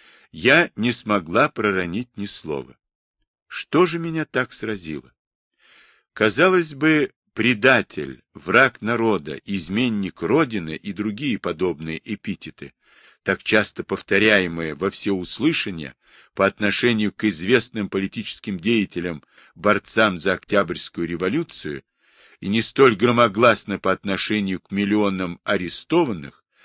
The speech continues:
безвестных, столь прочно вошли в лексикон нашей страны, что даже восприятие этих слов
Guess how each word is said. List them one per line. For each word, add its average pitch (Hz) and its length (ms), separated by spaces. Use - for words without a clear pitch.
безвестных, 90 960
столь - 400
прочно 107 560
вошли 95 560
в - 140
лексикон 98 640
нашей 87 320
страны, 101 560
что - 260
даже 113 520
восприятие 107 880
этих 82 400
слов 147 500